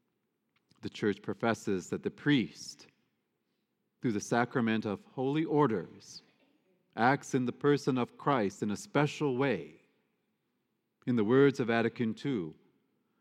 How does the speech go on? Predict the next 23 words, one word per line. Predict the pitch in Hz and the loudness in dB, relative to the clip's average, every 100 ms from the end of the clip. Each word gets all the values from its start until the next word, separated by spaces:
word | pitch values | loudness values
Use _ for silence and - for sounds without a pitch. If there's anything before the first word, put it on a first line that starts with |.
| _ _ | _ _
"Through | - 135 | -4 0
the | |
ministry | 135 143 151 - 139 | 0 0 -2 -4 0
of | 127 113 - | 0 0 -6
priests, | - 151 85 - | -4 -4 -4 -12
the | - | -14
spiritual | - - - 139 135 143 | -14 -10 0 0 0 -4
sacrifice | 113 - 113 - 101 - 95 95 - | -6 -2 -2 -4 -10 -6 -6 -6 -8
of | 95 | -6
the | 101 | -6
faithful | - 151 110 - 85 78 | 2 2 2 -4 -12 -12
is | 85 101 | -10 -10
completed | - 107 95 - 139 131 139 - _ _ | -8 -8 -8 -6 -6 -4 -6 -10 _ _
in | 127 113 | -4 -2
union | 123 180 135 95 87 | 2 2 2 0 -4
with | 87 | -6
the | - | -8
sacrifice | - 95 - - 101 92 95 - - _ _ _ | -4 -4 -6 -8 -6 -6 -8 -14 -20 _ _ _
of | 101 90 - | -6 -6 -8
Christ, | - - 127 82 80 - _ _ _ _ _ - | -10 -2 -2 -2 -6 -16 _ _ _ _ _ 0
the | 117 | 2
only | 123 165 156 | 4 4 2
mediator, | 107 82 80 76 76 - - | 0 -2 -8 -10 -12 -18 -20